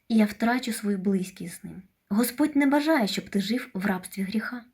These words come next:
Він хоче, щоб ти навчився розпізнавати справжню шкоду гріха для тебе особисто. Особливо, якщо ти служитель Божий, пам'ятай,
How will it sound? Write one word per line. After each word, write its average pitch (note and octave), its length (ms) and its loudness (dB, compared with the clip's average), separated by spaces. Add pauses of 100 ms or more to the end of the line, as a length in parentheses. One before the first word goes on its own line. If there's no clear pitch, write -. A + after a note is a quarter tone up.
(140)
Він A3 220 4
хоче, C4+ 260 -2
щоб - 200 -4
ти G#3 120 2
навчився G3 480 0
розпізнавати G3+ 760 2
справжню A3 540 0
шкоду G3+ 360 -2
гріха G3+ 460 -6 (300)
для G#3 160 4
тебе G#3+ 400 0
особисто. F3 560 -10 (200)
Особливо, C#4+ 360 4
якщо C4+ 260 2
ти C4+ 120 -4
служитель B3+ 440 0
Божий, G3+ 340 0
пам'ятай, G#3+ 600 0